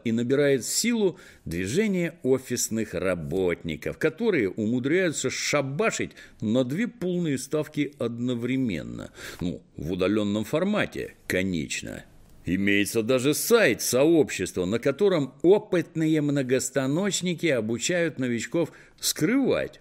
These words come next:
от одного работодателя факт работы на другого. В наличии масса статей о том, как врать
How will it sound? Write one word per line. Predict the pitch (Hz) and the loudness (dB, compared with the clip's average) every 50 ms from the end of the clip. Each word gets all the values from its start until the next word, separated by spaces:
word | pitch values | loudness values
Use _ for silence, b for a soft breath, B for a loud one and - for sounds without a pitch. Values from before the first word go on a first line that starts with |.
| - - | -12 -8
от | 98 95 - 117 | -6 -4 -2 -2
одного | 107 107 127 135 131 120 | -2 0 0 0 2 2
работодателя | 104 101 104 107 98 - 117 113 127 196 226 214 - 113 87 85 78 - | 2 2 0 0 -2 0 -2 -2 0 0 -2 0 0 -2 0 -2 -2 -4
факт | - - - 214 254 254 - - - - - - | -4 -4 -2 -2 -2 -4 -8 -14 -16 -16 -12 -6
работы | - 82 87 76 69 87 147 156 - 160 | -4 -2 -2 -2 -2 -2 -4 -2 -2 -4
на | 147 113 92 90 | -4 -2 -2 -2
другого. | 98 104 104 123 120 104 82 76 73 71 65 65 64 62 60 - - B B B B B | -2 -2 -2 -2 -4 -4 -4 -4 -4 -4 -4 -4 -6 -8 -8 -12 -14 B B B B B
В | B 123 151 | B 0 0
наличии | 165 165 165 185 190 - - 170 175 | 2 2 2 2 2 0 0 0 2
масса | 170 160 156 156 151 151 - - - - - 165 | 2 2 2 2 2 0 0 -2 -2 0 0 0
статей | 151 - - - 160 151 139 - - - 147 135 107 90 - - | 0 -2 -2 -2 -2 -2 -2 -2 -4 -2 0 0 0 0 -2 -4
о | 113 123 | -4 -4
том, | 113 - - 185 185 160 - B B B B - | -4 -2 -2 -2 -2 -2 -4 B B B B -2
как | - 185 208 - - 98 | 0 0 0 -2 -4 -8
врать | 87 95 120 117 123 151 175 170 - - | -4 -2 0 2 2 2 0 0 -4 -10